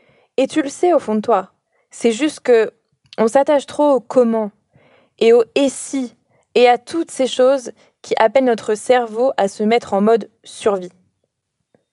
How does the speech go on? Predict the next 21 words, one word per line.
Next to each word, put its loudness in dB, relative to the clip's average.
Mais 2
une 2
fois 0
qu'on -2
l'a 2
fait -6
et 2
qu'on -2
le 0
vit, -8
c'est 0
tellement 2
bon -4
et 4
joyeux 2
dans 0
le 0
corps. -4
On 2
se -2
sent 0